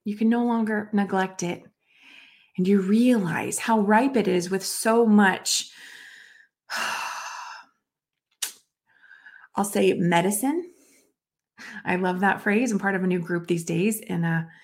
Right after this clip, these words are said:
healing medicine. Um, how much, uh, just healing, how much growth, how much newness, how much of that very thing that you possibly have been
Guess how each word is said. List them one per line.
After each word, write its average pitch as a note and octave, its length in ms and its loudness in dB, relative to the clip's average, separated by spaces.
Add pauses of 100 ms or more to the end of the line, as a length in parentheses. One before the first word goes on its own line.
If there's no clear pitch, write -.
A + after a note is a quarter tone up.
(640)
healing F#3+ 480 0
medicine. E3+ 640 -2 (440)
Um, F#3+ 240 0
how D4 420 0
much, C#4+ 520 4 (380)
uh, G3 220 4 (500)
just - 440 0
healing, - 560 0
how G3 160 2
much G#3 240 4
growth, G#3 460 2
how A3 260 2
much G#3 520 4 (800)
newness, C4 840 4 (360)
how D#4 320 2
much D4 380 4
of A3 140 2
that A3+ 200 4
very C4+ 540 2
thing C4+ 340 0
that A3+ 120 0
you G#3+ 240 2
possibly G#3 640 -2
have G3 380 -6
been F#3 500 -2